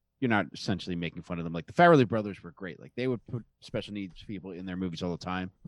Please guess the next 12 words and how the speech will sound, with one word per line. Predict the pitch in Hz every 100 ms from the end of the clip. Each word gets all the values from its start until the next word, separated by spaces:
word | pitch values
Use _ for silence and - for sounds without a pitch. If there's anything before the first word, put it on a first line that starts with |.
| - _ _ _ _ _ -
and | 101
they | 117
would | 113 104
also | 101 - 104 92 -
say | - 117 95 90
very | 82 92 90
fu-, | 85 104 -
like, | 92 90
have | - 98 85
very | 87 90
funny | 85 92 82
characters | - 82 76 - 73 65 -